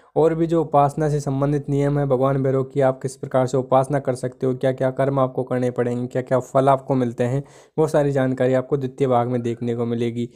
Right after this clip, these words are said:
अब जब आप इसका तृतीय भाग पढ़ोगे तो आपको तृतीय भाग में उपासना है तो उचित आसन, उचित मालाएं और उचित पुष्प व जलों के बारे में देखने को मिलेगा।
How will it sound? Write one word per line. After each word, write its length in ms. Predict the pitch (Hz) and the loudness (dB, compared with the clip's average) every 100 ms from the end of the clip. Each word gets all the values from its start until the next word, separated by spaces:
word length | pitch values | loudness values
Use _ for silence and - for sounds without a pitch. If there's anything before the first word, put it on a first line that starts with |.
| _ _ - | _ _ -4
अब 140 | 143 143 | -2 2
जब 160 | 165 | 4
आप 140 | 175 175 | 4 2
इसका 220 | - 180 | 0 0
तृतीय 380 | 156 143 147 175 | 2 0 2 2
भाग 200 | 147 147 | 4 4
पढ़ोगे 400 | 143 127 127 135 | 2 2 2 4
तो 80 | 151 | 4
आपको 240 | 156 175 | 2 0
तृतीय 360 | 175 147 139 165 | -2 -2 0 2
भाग 240 | 143 135 | 4 2
में 220 | 143 170 185 - - _ | 2 -2 -2 -10 -20 _
उपासना 520 | 147 - 170 170 190 170 | -2 4 4 4 2 2
है 100 | 147 | 0
तो 140 | 147 180 - - | 0 -4 -4 -8
उचित 340 | 156 - 190 - | -4 -2 -4 2
आसन, 440 | 131 135 - 151 151 - | 2 2 0 -2 -4 -10
उचित 300 | 143 160 147 | -4 -4 0
मालाएं 460 | 131 127 131 143 139 | 2 2 4 4 2
और 140 | 143 | 0
उचित 400 | 143 156 170 165 - | -4 -4 -4 -6 -4
पुष्प 300 | 156 147 - | -4 -2 -2
व 200 | 151 156 | 0 0
जलों 360 | 143 139 135 135 | 2 2 2 0
के 160 | 143 151 | 0 2
बारे 280 | 127 120 | 4 2
में 160 | 127 139 | 2 0
देखने 320 | 123 117 120 | 0 -2 -2
को 140 | 123 185 | -2 0
मिलेगा। 500 | 175 135 117 - | 0 0 0 -2